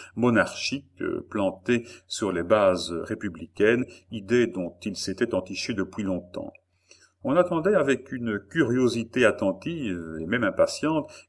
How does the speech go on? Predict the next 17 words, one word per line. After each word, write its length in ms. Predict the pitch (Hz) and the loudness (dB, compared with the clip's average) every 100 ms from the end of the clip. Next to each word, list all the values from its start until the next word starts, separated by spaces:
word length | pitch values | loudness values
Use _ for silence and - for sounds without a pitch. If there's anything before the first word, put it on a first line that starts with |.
| - | -10
qu'il 200 | 113 101 | -8 0
découvrît 460 | 127 - 95 135 - | 0 0 -2 -2 -2
enfin 420 | 90 - 143 139 | -4 -2 0 2
le 160 | 98 90 | 2 -2
chapiteau 760 | - - 151 107 95 - 131 - - _ | -4 -4 -4 -4 -10 -4 -4 -4 -18 _
de 140 | 101 | -2
son 320 | 101 - 98 104 | -2 -2 -2 -2
édifice 640 | 110 92 - - 143 - | -2 -4 -8 -10 -10 -8
constitutionnel. 1080 | - 277 - 104 - 113 - 92 85 80 - - _ _ _ | 0 0 0 -12 -8 -6 0 0 -2 -6 -12 -20 _ _ _
Que 300 | - 147 127 | 0 4 4
proposa 540 | 113 - 117 113 107 120 | 2 -2 0 0 2 0
Sieyès ? 720 | - 156 185 156 85 - - _ - 135 | 0 -2 0 0 0 -6 -14 _ -4 0
Un 160 | 131 | 2
grand 280 | 123 165 196 | 4 2 4
électeur 540 | 185 139 - 127 117 - | 6 6 4 2 2 4
à 100 | 151 | 4
vie, 460 | 117 95 92 95 | 4 -2 -6 -8